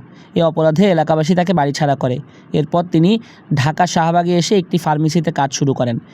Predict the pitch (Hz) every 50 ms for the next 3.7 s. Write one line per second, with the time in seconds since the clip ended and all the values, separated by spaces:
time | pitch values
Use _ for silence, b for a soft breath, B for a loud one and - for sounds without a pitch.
0 | B B B B - 208 220 202 240 233 - - 160 151 - 202 185 170 170 160
1 | 156 - 160 147 - 156 147 - 156 151 - 151 147 143 - 147 147 165 208 196
2 | - 180 160 - 196 170 143 120 B B B B B B - 151 - 180 170 175
3 | 180 165 - 151 147 - 156 151 147 131 127 123 120 123